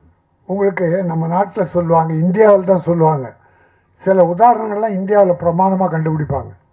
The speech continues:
இந்த நண்டு கதை சொல்லுவாங்க. இந்திய நண்டு ஒரு டப்பாவுல போட்டு வச்சீங்கன்னா, ஒரு நண்டு ஏறிச்சுன்னா, கீழே இருந்து அது காலை இழுத்து இழுக்குமா.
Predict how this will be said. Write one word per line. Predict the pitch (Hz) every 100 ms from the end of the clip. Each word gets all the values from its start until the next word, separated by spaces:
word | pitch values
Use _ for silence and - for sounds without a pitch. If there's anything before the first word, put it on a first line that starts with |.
| _ _ _ _ _ _ -
இந்த | 156
நண்டு | 151 175 233 240 277
கதை | 175 170
சொல்லுவாங்க. | 160 156 147 143 - - _ _ _ _ _ _ _ - _ _ _ _ _ _ _ _ _ _ _ _ _ _ _ _ _ _ _ _ _ _ _
இந்திய | 160 185 254 285 285 202
நண்டு | 175 180 190 175 139 165 - _ _ _ _ _ _ _ _ _ _
ஒரு | 190 180
டப்பாவுல | 156 175 220 220 185 160
போட்டு | 175 170 165
வச்சீங்கன்னா, | 165 175 165 170 143 120 113 _ _ _ _ _ _ _
ஒரு | 160 175 165
நண்டு | 170 208 247 196
ஏறிச்சுன்னா, | 196 180 - 180 175 135 101 - _ _ _ _ _
கீழே | - 254 370
இருந்து | 226 196 180 180
அது | 202 160
காலை | 180 196 180
இழுத்து | 160 - 156
இழுக்குமா. | 151 151 127